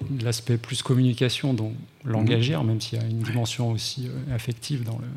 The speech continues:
Speaker 1: communication langagière. Et bon, là, on n'est pas non plus, euh, on n'est pas non plus à un stade où, euh, on peut dire qu'une machine, euh, nous comprend, si on arrive à définir comprendre. Par contre, il y a des choses qu'on a, il y a des choses qu'on arrive à faire. Euh,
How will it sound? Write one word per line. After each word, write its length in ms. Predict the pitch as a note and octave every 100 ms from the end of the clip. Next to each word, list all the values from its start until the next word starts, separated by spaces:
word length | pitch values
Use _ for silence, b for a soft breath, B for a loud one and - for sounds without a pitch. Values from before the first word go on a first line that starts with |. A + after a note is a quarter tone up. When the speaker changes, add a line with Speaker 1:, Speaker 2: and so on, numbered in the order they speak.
| C#3+
Speaker 1:
communication 560 | - B2 A2+ B2+ - A#2+
langagière. 400 | A2 A2+ C3 E3+ D3 B B B B B B B B B B -
Et 440 | A#2 A#2 A#2 A#2+ A2
bon, 140 | A2+ A#2
là, 120 | C3
on 100 | B2+
n'est 80 | A#2+
pas 140 | C3
non 180 | A#2+ B2
plus, 400 | A#2+ - C#3+ C#3+
euh, 200 | B2 A2+ B2+ C#3 -
on 40 | A#2+
n'est 80 |
pas 180 | A#2 A#2+
non 120 | B2 A#2+
plus 160 | C#3
à 60 | B2
un 80 | A#2
stade 360 | - C#3+ C#3
où, 220 | B2 B2+
euh, 40 | A#2+
on 60 | G#2
peut 120 | A#2+
dire 180 | A#2 A#2
qu'une 140 | A#2+
machine, 420 | A#2 A2+ - C3+ A#2+
euh, 20 | A2 A#2
nous 220 | A#2 A2+ A2+
comprend, 440 | - A2+ - D3+ D#3 - _ _ - - A2 - _
si 140 | - A#2+
on 80 | A2+
arrive 180 | A#2 A2+
à 40 |
définir 380 | G#2+ - A#2 A2+
comprendre. 360 | C#3 - B2+ C#3 B B B B B B
Par 100 | B2
contre, 220 | A#2 C#3+ C#3+ -
il 60 | B2
y 40 |
a 20 |
des 100 | A#2+
choses 280 | A#2 D3 C#3
qu'on 160 | C3 A#2
a, 160 | A#2
il 80 | A#2
y 40 | A#2
a 20 |
des 80 | A2
choses 240 | - B2+
qu'on 160 | B2 A2+
arrive 220 | A2 G#2+
à 80 | G#2
faire. 340 | - B2+
Euh, 80 | A#2+